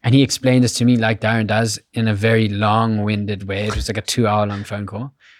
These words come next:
But he got really emotional on the phone. And, um, I was like, "Jeez, this person really fucking cares." Um,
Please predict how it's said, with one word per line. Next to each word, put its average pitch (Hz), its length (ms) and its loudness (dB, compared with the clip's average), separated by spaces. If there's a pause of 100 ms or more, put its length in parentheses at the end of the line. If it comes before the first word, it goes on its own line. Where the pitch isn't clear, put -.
(500)
But 123 100 4
he 131 60 6
got 127 180 4
really 113 300 4
emotional 110 560 0
on 107 120 -6
the 104 60 -10
phone. 110 500 -10 (220)
And, 107 400 -8
um, 104 440 -10 (1120)
I 113 80 -6
was 113 120 -2
like, 101 200 -8
"Jeez, 123 340 -6
this 123 160 -8
person 113 340 -4 (120)
really 113 320 -4
fucking 101 420 -12
cares." - 520 -12 (840)
Um, 104 580 -8